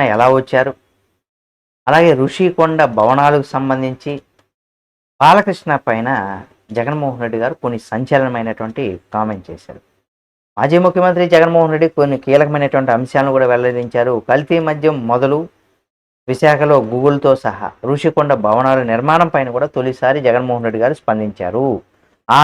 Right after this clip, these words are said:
నిర్మాణాల వెనక లక్ష్యాలను కూడా వెల్లడించారు. హైదరాబాద్లో హైటెక్,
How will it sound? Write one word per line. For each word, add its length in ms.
నిర్మాణాల 560
వెనక 260
లక్ష్యాలను 580
కూడా 180
వెల్లడించారు. 540
హైదరాబాద్లో 680
హైటెక్, 360